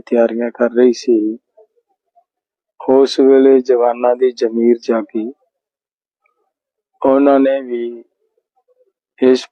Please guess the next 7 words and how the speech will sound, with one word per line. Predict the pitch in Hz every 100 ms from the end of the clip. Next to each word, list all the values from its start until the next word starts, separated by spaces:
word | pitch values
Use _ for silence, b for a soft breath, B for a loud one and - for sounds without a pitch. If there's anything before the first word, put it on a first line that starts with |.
| -
ਪਾਪ | 127 127 131
ਕਰਮ | - 123 127
ਤੋਂ | 120 135 131
ਆਪਣਾ | 120 - 120 120 120 113 _ _ _ _ _ _ _ _ _
ਕਦਮ | - 123 127 120
ਪਿੱਛੇ | _ _ - 127
ਖਿੱਚਿਆ | - - - 131